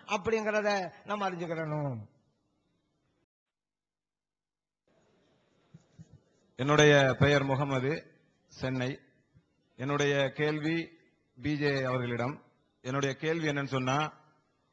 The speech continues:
Speaker 2: நேற்று இன்று இரண்டு நாளும்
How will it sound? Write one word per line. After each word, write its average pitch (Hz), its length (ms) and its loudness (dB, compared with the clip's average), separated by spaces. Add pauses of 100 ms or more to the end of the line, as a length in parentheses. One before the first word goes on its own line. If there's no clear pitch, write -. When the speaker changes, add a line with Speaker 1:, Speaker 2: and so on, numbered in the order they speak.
(120)
Speaker 2:
நேற்று 160 520 -2 (140)
இன்று 143 280 -2 (420)
இரண்டு 151 260 -4
நாளும் 156 400 0